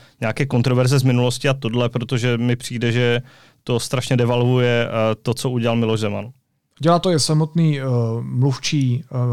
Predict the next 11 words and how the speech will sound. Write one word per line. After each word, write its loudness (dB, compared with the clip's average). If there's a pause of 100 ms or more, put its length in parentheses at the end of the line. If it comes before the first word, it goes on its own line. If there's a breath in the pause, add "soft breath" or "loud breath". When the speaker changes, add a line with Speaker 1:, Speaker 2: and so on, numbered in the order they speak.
(160)
Speaker 2:
prezidenta 0
Miloše 0
Zemana, 0
který -2
okamžitě, 0 (380 loud breath)
eh, -4
vytáhl 0
příklady -2
z 0
minulosti, 0
eh, -8